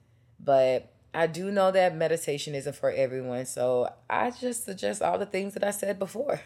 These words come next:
<laughs> Um, getting in control of your anxiety, and not only is, it's really not only a mental thing, but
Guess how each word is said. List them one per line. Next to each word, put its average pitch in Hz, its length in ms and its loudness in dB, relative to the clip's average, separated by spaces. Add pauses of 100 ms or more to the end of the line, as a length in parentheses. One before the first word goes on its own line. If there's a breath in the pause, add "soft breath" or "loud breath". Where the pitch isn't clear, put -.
(140)
<laughs> 160 60 -12 (1800 loud breath)
Um, 185 800 6 (400)
getting 156 320 4
in 170 60 0
control 175 340 6
of 165 80 2
your 165 120 2
anxiety, 147 640 4
and 135 140 -2
not 143 200 4
only 147 720 -2 (320)
is, 151 280 -10
it's - 480 -10
really 151 220 2
not 147 200 2
only 147 320 0
a 135 80 4
mental 139 420 -2
thing, 139 640 -6
but 123 500 0